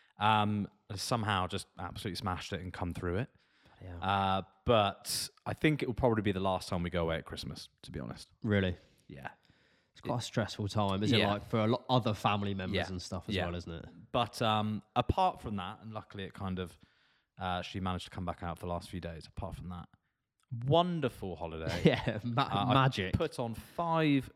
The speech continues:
Speaker 1: kilos of pure enjoyment.
Speaker 2: That's the best thing about
Speaker 1: Yeah.
Speaker 2: this whole thing is that just is a testament to delicious, as you said, is you've, you've put on some weight.
Speaker 1: I
Speaker 2: But
Speaker 1: just turned,
Speaker 2: hey.
Speaker 1: I was a fucking bin and I didn't care.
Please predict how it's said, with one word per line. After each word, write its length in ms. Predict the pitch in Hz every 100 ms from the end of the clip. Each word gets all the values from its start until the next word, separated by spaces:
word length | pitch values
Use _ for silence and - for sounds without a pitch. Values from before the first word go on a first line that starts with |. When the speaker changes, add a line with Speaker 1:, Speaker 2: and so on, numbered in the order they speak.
| -
Speaker 1:
kilos 580 | - 110 95 95 92 87
of 140 | 95
pure 300 | - 151 135
enjoyment. 520 | 123 104 92 92 92 92 - _
Speaker 2:
That's 400 | 127 143 165 147
the 100 | 131
best 260 | 123 120 -
thing 160 | 113
about 160 | 107 104
Speaker 1:
Yeah. 80 | 92
Speaker 2:
this 100 | 107
whole 180 | 110 98
thing 280 | 107 98
is 340 | 92 90 90 - _ - - _ _
that 200 | - 143 151
just 260 | 151 -
is 120 | 127
a 60 | 117
testament 640 | - 131 - 107 95 -
to 340 | - 104 101 98 _ -
delicious, 500 | 117 113 113 98 90
as 140 | 110 101
you 80 | 104
said, 280 | 120 101 -
is 200 | 104 98
you've, 260 | 107 110 - - _ _ _ _
you've 160 | - 135
put 100 | 170
on 100 | 151
some 140 | -
weight. 240 | 160 175 101
Speaker 1:
I 80 | 139
Speaker 2:
But 60 |
Speaker 1:
just 160 | 156 -
turned, 280 | 180 - 98
Speaker 2:
hey. 120 | - -
Speaker 1:
I 80 | 156
was 140 | 151
a 40 |
fucking 440 | 143 151 135 135 117
bin 320 | 110 107 90
and 120 | 82
I 60 | 90
didn't 220 | 92 92
care. 280 | - 92